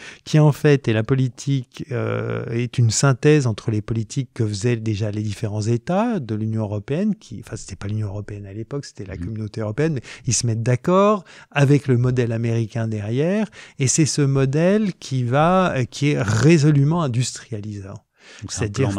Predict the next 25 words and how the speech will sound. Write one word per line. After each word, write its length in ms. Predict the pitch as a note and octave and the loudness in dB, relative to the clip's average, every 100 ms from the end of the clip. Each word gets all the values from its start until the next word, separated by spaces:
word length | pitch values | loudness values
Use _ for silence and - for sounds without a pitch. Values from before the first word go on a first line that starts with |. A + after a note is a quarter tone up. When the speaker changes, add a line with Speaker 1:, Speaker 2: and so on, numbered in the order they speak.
| F#2+ | -4
Speaker 2:
Marshall 260 | A2 G2 | -4 -4
Speaker 1:
que 40 | F#2+ | -6
Speaker 2:
de 60 | |
l'agriculture. 680 | F#2 F2+ F#2 G2 F#2 A2 G#2+ - _ _ | -8 -8 -10 -10 -8 -8 -8 -12 _ _
Speaker 1:
C'est 380 | - - B2 F2 | -2 2 0 0
directement 560 | G#2+ F3+ C#3+ - C3 C3 | 0 2 2 -2 0 4
lié 140 | C3+ | 6
au 100 | B2+ | 6
plan 200 | C#3 C3+ | 6 4
Marshall, 500 | A#2+ G2 - E3 G#3+ | 4 0 -2 0 2
Speaker 2:
Ouais. 40 | C3+ | 2
Speaker 1:
d'ailleurs, 360 | A#2+ D3 G3 | 4 2 2
hein, 80 | B2+ | 0
qui 160 | A2 B2 | 0 0
l'a 180 | A2 | 0
précédé, 720 | G#2 - A#2+ - A#2 C#3+ A3 G3+ | -2 -2 -2 0 -2 0 0 0
hein, 140 | A#2 | -4
qui 120 | G2 | -6
commence 280 | - A2+ A2 | -4 -2 -2
ça, 180 | - G3+ - - | 0 -2 -2 -6
avec, 460 | - C3 E3 - - | 0 4 4 2 -10
avec 360 | C3+ C3 D3+ - | -4 -2 -2 -2
l'idée 320 | D3 D3 C#3+ | -2 0 -2
qui 140 | |
est 40 | A2 | -4